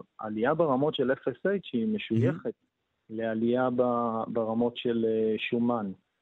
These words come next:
Speaker 1: אה, בגוף, ולמעשה, אה, הראו במחקרים אחרים שכאשר מנטרלים את F S H, אפשר, אה, להשיג גם, אה, הפחתה בשומן, זאת אומרת, יש לזה רלוונטיות לפתולוגיות נוספות שמאפיינות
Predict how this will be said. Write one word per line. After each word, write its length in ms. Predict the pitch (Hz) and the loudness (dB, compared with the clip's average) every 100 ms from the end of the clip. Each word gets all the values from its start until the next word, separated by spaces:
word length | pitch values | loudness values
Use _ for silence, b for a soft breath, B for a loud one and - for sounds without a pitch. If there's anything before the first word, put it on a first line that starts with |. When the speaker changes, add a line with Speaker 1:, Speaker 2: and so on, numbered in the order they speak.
| _ _ - | _ _ -10
Speaker 1:
אה, 200 | 110 113 110 | -6 -4 -2
בגוף, 340 | 117 131 175 - 104 101 | 0 2 0 0 -6 -2
ולמעשה, 1000 | 107 107 107 104 - 110 110 101 - 127 120 117 110 - - - | 0 0 0 -2 -4 -2 -2 -4 -2 2 2 2 0 -4 -12 -10
אה, 100 | - - | -8 -2
הראו 180 | 117 139 | 0 2
במחקרים 540 | 151 127 - 120 127 139 | 4 2 2 0 2 0
אחרים 340 | - 160 139 | 2 0 0
שכאשר 680 | - 104 98 98 - 123 123 | 0 -2 0 -4 -2 0 2
מנטרלים 720 | 113 110 - 110 110 156 185 | 2 0 -2 0 2 2 2
את 140 | 180 | 2
F 180 | 113 - | 0 0
S 180 | 107 - | -2 0
H, 360 | 104 156 - - _ _ - | 0 0 -4 -16 _ _ -8
אפשר, 340 | 107 123 120 120 | -4 0 0 2
אה, 160 | 123 117 | 2 2
להשיג 340 | 113 - 120 | 0 0 0
גם, 200 | 123 120 | 2 2
אה, 260 | 117 113 113 | 0 0 -2
הפחתה 400 | - - - 123 117 | -4 -6 0 0 2
בשומן, 640 | 117 117 110 - 170 127 | 0 0 -2 -2 0 0
זאת 100 | - | -2
אומרת, 160 | 113 107 | -2 0
יש 160 | 135 185 | 0 2
לזה 200 | 170 123 | 2 4
רלוונטיות 600 | 113 110 120 117 117 - | 4 2 2 2 0 -2
לפתולוגיות 720 | 104 113 - 117 123 123 - | -4 -2 0 2 2 0 -2
נוספות 460 | 113 120 - 147 | -4 -4 -2 -2
שמאפיינות 560 | - 113 107 - 117 | 0 -2 -2 -4 -6